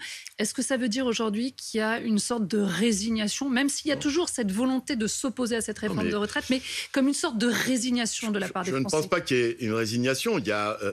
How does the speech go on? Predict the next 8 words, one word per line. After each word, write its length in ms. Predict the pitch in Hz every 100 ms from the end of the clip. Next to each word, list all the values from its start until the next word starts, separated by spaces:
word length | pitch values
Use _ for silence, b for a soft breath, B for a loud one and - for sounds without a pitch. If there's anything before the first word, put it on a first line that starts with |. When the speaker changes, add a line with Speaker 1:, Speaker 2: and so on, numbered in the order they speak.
| -
Speaker 2:
évidemment, 600 | 135 117 117 120 117 123
et 40 | 95
les 120 | 85
sondages 360 | - 101 107 98
le 120 | 110
montrent, 380 | 196 165 - -
euh, 460 | 98 82 76 73 -
c'est 360 | - 80 82